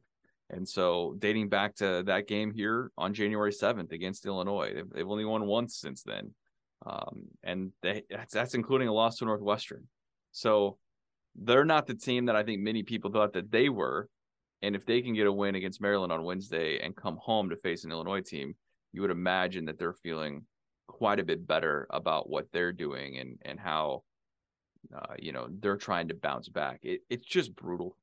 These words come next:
I mean, this, this, the schedule is tough, and, and it is what it is. You know, it, it's the Big Ten. It, you're gonna cannibalize yourself,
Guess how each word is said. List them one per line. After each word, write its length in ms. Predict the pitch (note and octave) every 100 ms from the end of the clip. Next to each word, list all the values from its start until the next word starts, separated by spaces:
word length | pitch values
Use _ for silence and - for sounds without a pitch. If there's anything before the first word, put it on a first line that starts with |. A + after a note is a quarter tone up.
| A#2
I 180 | A2
mean, 160 | B2 C3
this, 300 | C3 C3 - _ _ _ -
this, 160 | A#2+ -
the 100 | B2
schedule 420 | B2 D3 C#3 B2
is 120 | A2
tough, 280 | - F#2 F2 - -
and, 400 | F2+ F#2+ F#2+ F#2 -
and 120 | G2+
it 100 | G#2+
is 120 | B2+
what 120 | C3
it 80 | C3+
is. 280 | D#3 - -
You 140 | E2 F#2
know, 200 | B2 F#2+
it, 140 | F2 -
it's 200 | G2+ -
the 100 | G#2
Big 180 | G#2+
Ten. 360 | G#2 A2 G2+ G2+ _ _ _ -
It, 180 | F2+ F#2
you're 160 | F2+ G#2
gonna 120 | G2+
cannibalize 600 | - G#2 F#2+ F#2+ F#2+ G2
yourself, 560 | F2 - F#2 E2+ -